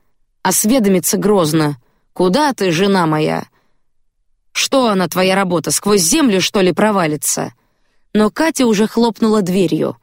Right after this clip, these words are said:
умчалась, бросив на ходу: «Вадечка, у нас небывалый случай в Октябрьском. Убийство. Просто не знаю, что и думать. Встретимся вечером, всё расскажу».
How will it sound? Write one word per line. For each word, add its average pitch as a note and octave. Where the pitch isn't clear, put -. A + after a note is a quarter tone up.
умчалась, A#3+
бросив F3+
на F#3
ходу: F3+
«Вадечка, F#3
у G#3
нас A#3+
небывалый A3
случай A3+
в F#3+
Октябрьском. D#3
Убийство. F#3
Просто A#3+
не A3+
знаю, C4
что -
и C4+
думать. F3
Встретимся G3+
вечером, F#3+
всё -
расскажу». F3+